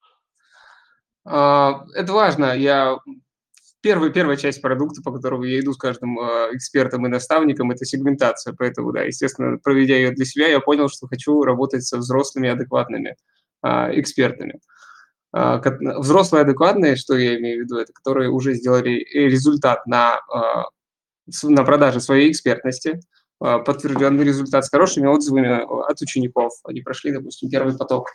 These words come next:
провели. И по отзывам учеников уже можно понять, в принципе, а, компетентен или нет. Мне этого достаточно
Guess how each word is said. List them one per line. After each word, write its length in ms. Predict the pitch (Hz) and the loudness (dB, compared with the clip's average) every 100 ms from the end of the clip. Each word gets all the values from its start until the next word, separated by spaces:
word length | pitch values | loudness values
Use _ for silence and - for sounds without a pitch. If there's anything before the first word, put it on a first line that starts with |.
| - | -4
провели. 480 | 139 135 131 123 - - - - | 0 2 2 0 -6 -18 -20 -6
И 80 | 135 | 0
по 80 | 139 | 4
отзывам 360 | 160 143 139 131 | 4 6 6 4
учеников 460 | 127 147 165 196 | 2 0 2 0
уже 120 | 139 147 | 2 2
можно 260 | 131 131 | 2 -2
понять, 360 | 120 120 - - | -6 -6 -8 -10
в 40 | |
принципе, 440 | 131 123 - - - _ - - _ - | -8 -8 -10 -18 -20 _ -20 -20 _ -8
а, 400 | - 120 - - _ - - - | -4 -4 -6 -8 _ -20 -20 -4
компетентен 760 | 143 135 143 190 208 196 185 - - | -2 0 0 0 0 -2 -4 -6 0
или 200 | 175 151 | 4 4
нет. 260 | 127 113 | 2 0
Мне 140 | 160 196 | 0 0
этого 380 | 202 185 156 143 | 0 -2 0 -2
достаточно 560 | - 127 127 - _ | -2 -6 -8 -16 _